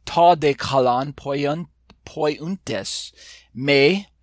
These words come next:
enkakomen, kairo gar idio, theresomen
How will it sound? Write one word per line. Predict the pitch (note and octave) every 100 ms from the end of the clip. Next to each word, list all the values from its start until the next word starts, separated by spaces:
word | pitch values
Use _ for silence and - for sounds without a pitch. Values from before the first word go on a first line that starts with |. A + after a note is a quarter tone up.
| _ _ -
enkakomen, | D3+ - C#3 - - E3+ D#3+ A2+ G#2 _ _ _ _ _ _ -
kairo | - E3 D3 C#3 D3 F3+ B2
gar | B2 C3 C3+ C#3 _ _ F3
idio, | G3 A#2+ F#2+ E2+ _ _ _ _ _ _ _
theresomen | - D3+ D3+ C#3+ - C#3 C3 C#3 E3+ G3+